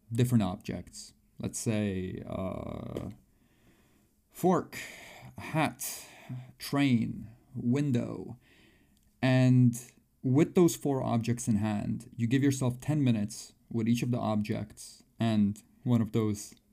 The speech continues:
terrorist writing apps that deletes everything that you just wrote if you don't write for longer than five seconds.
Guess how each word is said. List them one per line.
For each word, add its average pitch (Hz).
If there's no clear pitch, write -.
terrorist 127
writing 117
apps 98
that 101
deletes 127
everything 120
that 107
you 113
just 110
wrote 107
if -
you 107
don't 120
write 110
for -
longer 110
than 101
five 104
seconds. 123